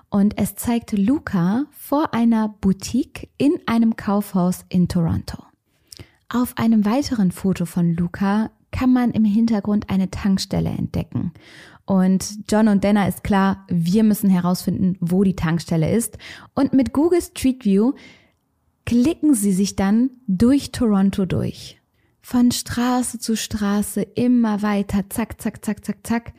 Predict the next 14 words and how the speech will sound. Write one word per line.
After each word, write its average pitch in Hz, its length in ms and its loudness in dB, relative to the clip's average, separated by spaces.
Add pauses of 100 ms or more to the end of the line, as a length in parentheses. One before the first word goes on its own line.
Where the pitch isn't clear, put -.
(100)
bis 262 340 0
Dana 220 520 2
plötzlich 208 880 -2 (100)
die 196 100 2
Tankstelle 175 560 2
findet. 165 540 -2 (640)
Was 233 200 2
muss 277 280 4
das 240 220 -4
für 226 120 -2
ein 208 120 0
Moment 208 320 2
gewesen 175 400 -2
sein, 185 320 0